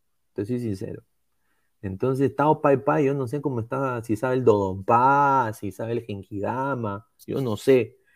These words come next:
Pero, puta, yo diría continuar con Villamarín,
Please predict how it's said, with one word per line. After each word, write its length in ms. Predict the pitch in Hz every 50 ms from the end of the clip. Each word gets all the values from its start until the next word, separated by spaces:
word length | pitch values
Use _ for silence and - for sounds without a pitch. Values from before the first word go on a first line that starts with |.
| _ _ _ _ _ _ _ _ _ -
Pero, 1700 | 135 131 127 123 123 123 123 123 123 123 120 120 123 123 123 123 123 123 123 123 123 123 123 123 123 123 123 127 123 123 123 120 117 - -
puta, 420 | - 135 147 131 107 - 117 113 113
yo 240 | 120 131 135 139
diría 400 | 143 135 127 127 131 143 143 143
continuar 480 | - 143 120 113 120 113 117 120 120 113
con 160 | 139 135 135
Villamarín, 720 | 135 131 127 117 110 104 101 107 123 120 117 107 98 90